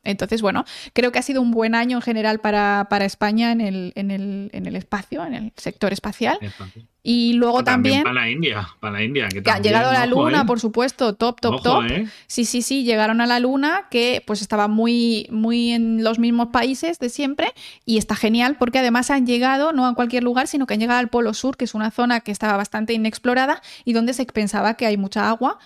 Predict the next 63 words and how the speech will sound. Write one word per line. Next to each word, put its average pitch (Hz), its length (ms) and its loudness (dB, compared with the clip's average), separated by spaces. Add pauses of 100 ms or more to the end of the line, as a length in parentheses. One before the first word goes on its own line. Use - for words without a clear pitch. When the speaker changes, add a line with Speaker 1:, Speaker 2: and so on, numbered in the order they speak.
(160)
Speaker 1:
y - 60 -8
que 214 120 -2
puede 185 180 -2
ser 208 160 -4
un 208 80 0
lugar 202 220 0
interesante 226 520 0
para 240 280 0
nuestros 254 380 -2
alunizajes 214 640 0
futuros. - 540 -10 (720)
¿Vale? 78 260 0
Speaker 2:
O 113 120 -6
también, 104 480 -8
también 104 720 -8 (100)
tú 104 140 -8
fuiste 110 420 -4
a, 98 600 -6 (800)
a 104 120 -4
la, 92 420 -8
Speaker 1:
Eso 98 60 -14 (120)
Speaker 2:
¿cómo - 20 -
Speaker 1:
es 233 140 2
lo 269 80 2
Speaker 2:
se 269 80 4
Speaker 1:
que - 0 -
te 254 80 0
Speaker 2:
dice? 233 100 0
Speaker 1:
iba 214 100 2
a 208 40 2
decir, 294 260 0
a 302 60 2
la 208 160 2
esa, 294 200 0
a 247 40 2
la 226 80 2
Agencia 233 200 -4
Espacial 254 400 -2
Speaker 2:
A - 20 2
eso. 240 80 2
Speaker 1:
Europea, 247 400 2
Speaker 2:
No, - 380 -10
pero 220 160 4
Speaker 1:
a 214 120 4
Speaker 2:
es 214 40 4
que, 202 60 2
Speaker 1:
una 240 140 4
Speaker 2:
que, 233 80 2
Speaker 1:
sede 262 180 0
Speaker 2:
que - 80 2
el 113 100 -2
sitio, 113 680 -2
eh, 117 100 -8
no 117 120 -2
me 127 100 -2
acuerdo 147 240 -2
el 117 120 -10
sitio, - 380 -2
a 202 60 -2
la 233 60 4
Speaker 1:
Eh, 247 100 2
Speaker 2:
esa, 160 220 -2
pero - 300 -6